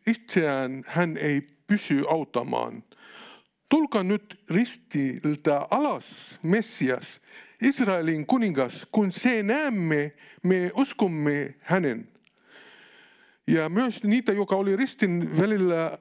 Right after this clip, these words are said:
he sanovat ja pilkavat, mutta oli yksikään ei pilka-, pilkanut. Tästä he haluavat Jeesus kuningas ilman risti.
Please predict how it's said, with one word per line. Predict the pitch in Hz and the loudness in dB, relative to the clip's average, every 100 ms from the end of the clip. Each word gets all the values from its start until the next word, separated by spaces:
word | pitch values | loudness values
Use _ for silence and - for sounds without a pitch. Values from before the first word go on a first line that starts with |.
| _ | _
he | 151 170 165 | -2 0 0
sanovat | - 202 185 165 165 - | 0 0 2 0 -2 0
ja | 156 | 0
pilkavat, | 147 156 135 131 117 117 - | 2 0 0 -2 -2 -4 -4
mutta | 143 139 | -4 0
oli | 160 180 170 175 - | 2 2 2 0 0
yksikään | 214 - - 160 147 175 | 0 -2 0 0 2 2
ei | 165 | 0
pilka-, | 143 160 135 127 113 - - - | 2 -2 0 -4 -4 -8 -14 0
pilkanut. | 151 127 123 117 - _ - _ - - - | 0 0 -4 -8 -12 _ -20 _ -20 -20 -2
Tästä | - 285 - - 202 | 0 0 -2 -2 0
he | 180 | 0
haluavat | 180 202 285 233 180 151 - _ - - _ _ _ | 0 0 0 0 0 -2 -6 _ -18 -18 _ _ _
Jeesus | 165 214 247 - 160 | 0 2 2 -2 -2
kuningas | 233 214 190 165 160 - | 0 0 0 -2 -2 -2
ilman | 240 214 165 135 | -2 0 -2 0
risti. | 170 - - - - | -2 -2 -8 -14 -14